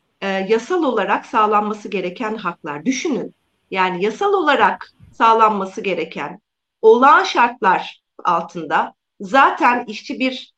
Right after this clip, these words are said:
e, direnişe geçmeden, e, sağlanması gereken en küçük hakları bile işçiler direnerek almak zorunda kalıyorlar. Şimdi bu kazanımları korumak kolay değil gerçekten de. Türkiye şartlarında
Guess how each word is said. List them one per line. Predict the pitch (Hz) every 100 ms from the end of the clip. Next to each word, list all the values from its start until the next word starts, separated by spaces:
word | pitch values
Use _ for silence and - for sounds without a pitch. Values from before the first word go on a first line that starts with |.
| _ _ -
e, | 202 196 196 190
direnişe | 220 226 233 254
geçmeden, | 262 285 - 185 175 160 - _ _ _ _ -
e, | 175 170 175
sağlanması | 254 240 254 254 294 -
gereken | 302 262 254 262 233 226
en | 294 415
küçük | 427 330 269
hakları | - 247 247 269 370 240
bile | 208 233 - - _ -
işçiler | 254 - 294 311 302
direnerek | 220 247 254 311 262 294 - - -
almak | 196 185 175 170 370 - _ - _ -
zorunda | 208 185 220 254
kalıyorlar. | 247 175 156 120 95 - _ _ _ _
Şimdi | - 302 320 214
bu | 349
kazanımları | 453 403 339 294 277 254 269
korumak | - 262 262 277 415 - - _ _ -
kolay | 269 294 311 214
değil | 202 185
gerçekten | 165 147 - 156 - 143 127
de. | -
Türkiye | 311 311 370 311
şartlarında | 294 214 - 196 185 175 214 330